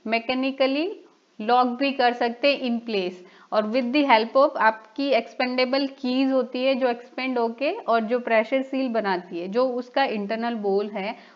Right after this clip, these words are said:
उसके अंदर आपने एक, अ, simply metal type का road है उसको install किया है, फिर उसके अंदर क्या होती है expendable keys होती है, उसके through वो उसके अंदर install होता है और एक pressure seal create करता है, मतलब आपके फ्लो को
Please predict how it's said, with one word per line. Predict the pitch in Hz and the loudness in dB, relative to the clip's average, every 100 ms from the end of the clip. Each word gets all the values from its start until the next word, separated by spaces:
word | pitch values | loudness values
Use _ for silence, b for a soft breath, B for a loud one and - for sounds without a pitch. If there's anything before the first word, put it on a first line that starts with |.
| - | -10
उसके | 226 - 262 | -8 -4 -4
अंदर | 262 254 | 0 2
आपने | 226 254 254 | 2 0 -4
एक, | 254 - | -4 2
अ, | 226 | 2
simply | 220 233 233 254 254 | 2 0 -2 -2 -2
metal | 226 226 240 240 | -2 -2 -2 0
type | 226 226 | -2 0
का | 240 | -2
road | 226 208 214 | 0 0 0
है | 233 233 | 0 -2
उसको | 226 233 247 | -4 -4 -4
install | 226 226 220 214 | -4 -2 0 0
किया | 208 214 214 | -4 -2 0
है, | 247 381 | 0 -4
फिर | - 302 | -2 -2
उसके | 285 285 285 | -2 -2 -4
अंदर | 269 269 | -2 -2
क्या | 269 | -2
होती | 247 240 | -4 -2
है | 285 | -2
expendable | 269 - 262 247 247 262 | -2 -6 -6 -4 0 -2
keys | 262 - 240 247 | -2 -6 -4 -2
होती | 254 233 247 | -2 -4 -2
है, | 262 349 B B B | 0 0 B B B
उसके | 240 240 - 277 | -6 -4 -4 -4
through | 277 285 | -2 -2
वो | 262 285 | 0 0
उसके | 233 240 277 | -2 -4 -2
अंदर | 247 220 226 330 | -2 -2 -2 -2
install | 277 233 - 247 262 | 0 -4 -2 -2 0
होता | 240 240 262 | 0 0 0
है | 285 320 | 2 2
और | 269 | 2
एक | 269 269 | -2 0
pressure | 233 226 285 | 2 2 2
seal | 277 277 254 | -2 -2 -4
create | 247 233 233 226 | -4 -2 2 0
करता | 226 220 214 | 0 -4 -2
है, | 262 | -4
मतलब | 254 254 294 285 | -4 -2 -4 0
आपके | 220 - - | -2 -2 -4
फ्लो | 269 262 226 | -4 -2 -4
को | 220 294 339 | -2 -2 -2